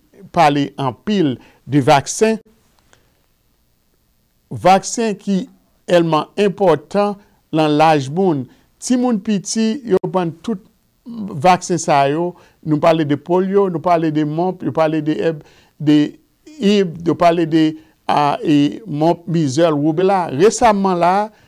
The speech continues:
gon bon ab-, outbreak qui gagne parce que gen moun qui pas vle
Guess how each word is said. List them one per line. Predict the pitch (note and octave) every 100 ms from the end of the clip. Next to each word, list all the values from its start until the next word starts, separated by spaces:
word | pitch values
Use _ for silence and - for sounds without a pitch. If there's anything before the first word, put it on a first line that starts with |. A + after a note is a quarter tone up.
| _ -
gon | C3+ F#3+
bon | C#3+ F#3 F3
ab-, | D#3 D3+
outbreak | - E3+ D#3 C3 D3 D#3+
qui | F3 D#3+
gagne | D#3+ E3 G3+ G#3+
parce | G3 E3+ D3+ -
que | - G#3 G3+
gen | D#3 E3 D#3+
moun | E3+ G#3+ A3 G#3 - _
qui | - F#3+
pas | - F#3+ D#3
vle | B2+ C#3 E3+ G3+ A3